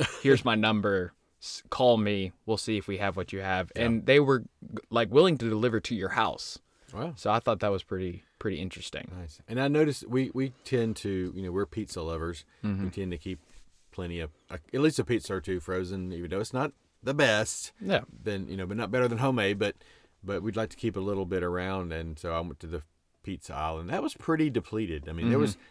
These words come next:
Speaker 2: there was enough, way enough to, to get what you like, but,
Speaker 1: Yeah.
Speaker 2: but there was a lot of holes in the, in the frozen pizza department as well. So, yeah, and you were saying you did, uh, you know, one, one thing that,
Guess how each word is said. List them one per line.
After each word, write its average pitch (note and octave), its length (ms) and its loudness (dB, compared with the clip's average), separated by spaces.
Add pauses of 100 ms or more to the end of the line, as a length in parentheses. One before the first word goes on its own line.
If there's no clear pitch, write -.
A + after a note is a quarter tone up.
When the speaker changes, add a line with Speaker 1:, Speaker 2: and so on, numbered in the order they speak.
(120)
Speaker 2:
there G3 100 6
was D3+ 140 6
enough, A2 520 2
way C3+ 280 8
enough F#2+ 500 0
to, D#2+ 400 -6 (160)
to F2+ 140 -10
get E2 180 -4
what D#2+ 220 -10
you D2+ 40 -10
like, D#2+ 360 -6
but, D#2+ 120 -6
Speaker 1:
Yeah. G2 140 2 (340)
Speaker 2:
but E2 200 -6
there F#2+ 100 -4
was A#2 140 -2
a F2 60 -4
lot D#2+ 220 -2
of D2+ 60 -6
holes D#2+ 420 -6
in D2+ 100 -10
the, C#2+ 120 -10 (380)
in F2 120 -10
the E2 40 -8
frozen E2 360 -8
pizza C#2+ 460 -10 (520)
department D2 440 -8
as - 140 -12
well. D#2+ 240 -8
So, D2+ 300 -10 (720)
yeah, E2 160 -8
and F2+ 100 -4
you C#3 80 2
were E3+ 40 2
saying B2+ 260 2
you C3 100 2
did, A#2+ 300 4
uh, G2+ 200 4
you C#3+ 60 0
know, D3+ 100 6
one, F3 220 6
one C#3+ 180 2
thing C#3 240 4
that, G2+ 160 0